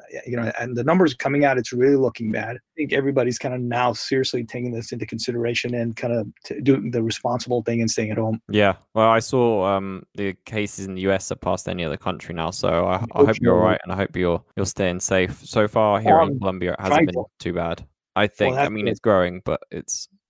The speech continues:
Speaker 2: yeah, we, we've been in lockdown for, like, a, about a week and a half, two weeks now, and they've, they're taking it very seriously.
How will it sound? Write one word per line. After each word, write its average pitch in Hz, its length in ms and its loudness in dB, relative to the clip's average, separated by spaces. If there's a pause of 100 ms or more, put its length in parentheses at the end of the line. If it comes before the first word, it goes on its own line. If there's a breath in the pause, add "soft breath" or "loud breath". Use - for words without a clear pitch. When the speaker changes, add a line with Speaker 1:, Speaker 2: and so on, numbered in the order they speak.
Speaker 2:
yeah, 92 300 0
we, 101 240 4
we've 104 180 2
been 104 120 2
in 101 100 -2
lockdown 87 420 -2
for, - 60 -10
like, 87 180 -2
a, 80 180 -2 (840 loud breath)
about 107 500 4
a - 20 4
week 107 220 4
and 107 80 -2
a 98 40 0
half, 110 340 0
two - 140 -6
weeks 107 220 -4
now, 117 360 -4
and 98 180 -8 (100)
they've, 98 180 0
they're 101 200 4
taking 104 280 -4
it - 80 -6
very 92 300 2
seriously. 87 720 -6